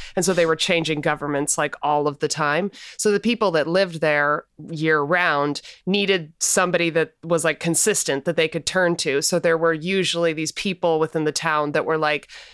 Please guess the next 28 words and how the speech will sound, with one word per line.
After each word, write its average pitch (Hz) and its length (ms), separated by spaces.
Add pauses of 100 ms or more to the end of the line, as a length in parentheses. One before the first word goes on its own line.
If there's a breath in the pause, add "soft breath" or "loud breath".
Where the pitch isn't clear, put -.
(140 loud breath)
you 277 80
know, 160 240
their 160 500 (180)
dons, 139 500
for - 140
instance, 151 300
that, 165 120
like, 147 220
oversaw 151 1120
the 151 220
things 175 300
that 156 180
they 156 180
needed 147 340
in 143 140
their 143 240
community. 156 640 (220 loud breath)
And 202 120
so 220 120
it 185 60
really 247 240
grew 170 300
out 151 200
of, 147 140
like, 147 180
a 147 60
need 151 400
of 135 300